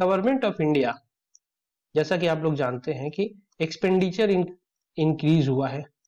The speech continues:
क्यों एक्सपेंडिचर इंक्रीज हुआ है? As you know, this twenty lakh crore पैकेज अनाउंस्ड हुआ है। This twenty lakh crore पैकेज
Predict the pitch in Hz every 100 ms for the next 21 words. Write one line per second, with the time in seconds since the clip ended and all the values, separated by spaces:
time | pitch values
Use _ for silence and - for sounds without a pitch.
0 | _ _ _ _ 208 208 202 208 202 196
1 | 208 208 196 208 190 202 196 233 - 143
2 | 147 160 156 156 151 160 - 147 143 151
3 | 151 135 139 - - _ _ _ _ _
4 | _ 147 147 156 151 - _ _ _ _
5 | 135 131 151 139 131 - _ _ _ _
6 | _ _ _ _ _ _ _ _ _ _
7 | _ _ _ _ _ _ _ _ _ _
8 | _ _ 139 131 127 123 123 110 110 -
9 | _ _ _ _ _ _ _ _ - 233
10 | 240 214 202 233 226 214 214 208 208 185
11 | 175 202 196